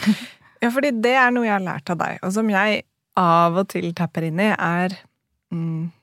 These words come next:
Speaker 2: for en ting er å gå og, og hvile aktivt, for eksempel med deg, eller med noen andre som leder en meditasjon, eller en yoga nidra, eller kanskje til og med en yin-yoga, eller leder noe hvor du på en måte går inn sånn,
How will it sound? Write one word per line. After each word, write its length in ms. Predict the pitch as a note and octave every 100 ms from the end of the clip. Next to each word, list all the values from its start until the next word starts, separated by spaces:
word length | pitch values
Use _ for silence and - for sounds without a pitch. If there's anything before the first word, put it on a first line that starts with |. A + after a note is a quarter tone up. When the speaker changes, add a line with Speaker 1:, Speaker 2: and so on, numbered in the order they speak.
| -
Speaker 2:
for 100 | -
en 200 | A3+ A3+
ting 220 | A3 G3+
er 140 | E3+ E3
å 60 |
gå 140 | E3+ E3+ F3 E3+ - _ _ _ _ _ _ _ _
og, 200 | - F3+ -
og 140 | F#3+
hvile 260 | G3 F3 E3+
aktivt, 440 | - - F3 E3+
for 100 | -
eksempel 400 | F3 F3+ E3+ E3+
med 140 | F3 E3
deg, 400 | E3+ G3+ G#3+ G#3
eller 420 | F#3 F3 E3+ E3
med 380 | E3+ D#3 D3+ D3+
noen 160 | D#3 D#3+
andre 440 | E3+ D#3+ E3+ D#3+
som 440 | E3 D#3 D#3 D#3 D#3 _ _ _ - _
leder 320 | F#3 E3+ E3+
en 100 | D#3+
meditasjon, 840 | D3+ D#3 D3+ E3 - F3+ F3 E3 D#3
eller 400 | D3+ D#3 D#3+ -
en 80 |
yoga 240 | D#3 D#3 E3
nidra, 680 | F3+ E3+ E3 E3 D#3+ D3+ D3+
eller 280 | D3+ -
kanskje 380 | - E3 D#3+ -
til 140 | E3 D3
og 40 | D3
med 60 |
en 80 | D#3+
yin-yoga, 680 | F3+ F3+ E3+ D#3+ D#3 D#3 D3+
eller 140 | D#3
leder 340 | E3+ E3+ D3+ E3
noe 220 | E3 D3+
hvor 120 | D#3
du 100 | D#3+
på 100 | -
en 60 | E3+
måte 100 | E3+
går 200 | D#3+ D#3+
inn 140 | D#3 D#3
sånn, 220 | D#3 D3+